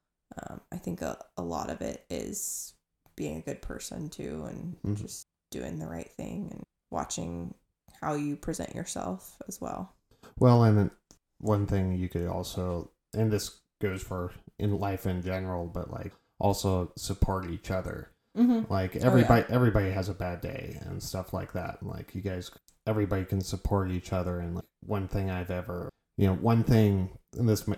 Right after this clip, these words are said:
Speaker 2: has nothing to do with Lindsay's experience or anything, but one thing I've learned in my daily, you know, work life is I don't talk down about my coworkers.
Speaker 1: Mm-mm.
Speaker 2: Like,
Speaker 1: Yeah.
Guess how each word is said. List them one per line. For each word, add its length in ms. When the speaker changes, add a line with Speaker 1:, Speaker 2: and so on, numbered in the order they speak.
Speaker 2:
has 260
nothing 300
to 80
do 140
with 120
Lindsay's 380
experience 520
or 100
anything, 320
but 120
one 200
thing 140
I've 200
learned 200
in 120
my 280
daily, 720
you 240
know, 140
work 340
life 360
is 80
I 140
don't 240
talk 300
down 240
about 260
my 120
coworkers. 760
Speaker 1:
Mm-mm. 60
Speaker 2:
Like, 200
Speaker 1:
Yeah. 220